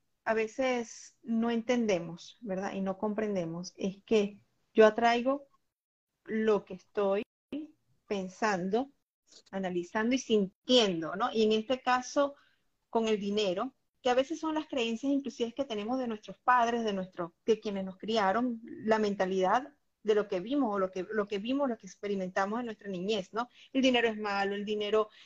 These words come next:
lo, lo tienen los ricos, el dinero. Entonces, bueno, automáticamente vemos a alguien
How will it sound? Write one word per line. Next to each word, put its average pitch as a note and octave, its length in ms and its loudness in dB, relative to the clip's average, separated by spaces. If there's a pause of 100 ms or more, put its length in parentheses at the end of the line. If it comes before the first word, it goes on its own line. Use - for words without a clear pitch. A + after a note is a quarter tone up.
(140)
lo, A#3 320 2
lo A#3 260 2
tienen G#3+ 220 -2
los G#3+ 160 0
ricos, A3+ 500 0
el A3 80 2
dinero. A3 300 -2
Entonces, B3 280 0
bueno, C#4 220 2
automáticamente C#4 840 -2
vemos C4 320 -6
a C4+ 60 -2
alguien C4+ 340 -4